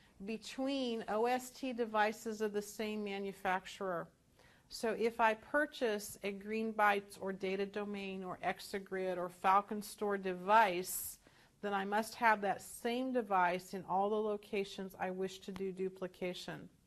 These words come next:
We do allow you to s-, to do de-, deduplication to Symantec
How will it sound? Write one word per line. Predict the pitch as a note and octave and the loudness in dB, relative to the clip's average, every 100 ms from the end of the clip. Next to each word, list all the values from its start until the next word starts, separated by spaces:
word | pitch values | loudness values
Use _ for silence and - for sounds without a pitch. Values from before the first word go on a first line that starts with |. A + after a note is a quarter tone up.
| _ _ - - - - - | _ _ -20 -20 -20 -20 -6
We | A3 | -4
do | G3+ A3+ C4 | -2 0 2
allow | B3+ B3+ A#3+ A#3 | 4 6 8 8
you | A#3+ A#3 | 6 0
to | |
s-, | A3 - - - | -6 -8 -18 -20
to | - A#3 G#3+ | -10 -6 -6
do | G#3 A3 | -6 -6
de-, | G#3+ G#3+ - G3 | -6 -10 -12 -16
deduplication | A3+ A3+ A3+ G#3+ G#3+ - A#3+ A#3 - A3+ | -10 -8 -6 -4 -6 -4 -2 -2 -4 -8
to | - | -8
Symantec | A3 - A3 G#3 G#3 | -12 -6 -4 -4 -4